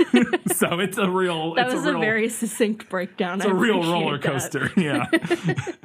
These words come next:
Speaker 1: It's a real roller coaster. And also, I will say this too. I, I'm not a person that believes that in order for that performance to have been achieved, that you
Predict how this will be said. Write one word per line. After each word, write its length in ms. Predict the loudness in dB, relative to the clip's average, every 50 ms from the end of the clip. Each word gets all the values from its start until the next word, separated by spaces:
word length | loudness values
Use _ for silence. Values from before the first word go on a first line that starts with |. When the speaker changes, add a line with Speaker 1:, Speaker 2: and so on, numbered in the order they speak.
| -20 -20 _ _ _
Speaker 1:
It's 80 | -6 -4
a 60 | -4
real 240 | -2 -2 -2 -2 -2
roller 240 | -2 -2 -4 -4 -6
coaster. 500 | -6 -6 -6 -6 -8 -8 -8 -8 -8 -10 _ _ _
And 120 | -2 -2 0
also, 220 | 0 0 0 0
I 120 | 0 0
will 180 | 0 0 -2 -2
say 180 | 0 0 0 0
this 180 | 0 -2 -2 0
too. 300 | 0 0 0 0 -4 -6 -12 -20 _ _ _ _ _ _ _
I, 180 | -2 -2 -2 0
I'm 240 | 0 0 2 2 2
not 180 | 0 0 0
a 40 | -2
person 340 | -2 -2 -4 -2 -2 -4 -4
that 140 | -4 -2 -2
believes 400 | -2 -2 -2 -2 -2 -2 -4 -4
that 320 | -4 -4 -4 -4 -8 -12 _ _ _ _ _ _ _ _ -4
in 120 | -2 -2
order 240 | 0 0 -2 -2 -2
for 160 | -4 -2 -2
that 160 | -2 -2 -4
performance 460 | -6 -8 -6 -4 -4 -4 -4 -4 -4 -4
to 100 | -6 -6
have 160 | -6 -6 -6
been 140 | -6 -4 -6
achieved, 420 | -6 -4 -4 -4 -4 -4 -4 -4
that 220 | -4 -6 -6 -6 -6
you 100 | -6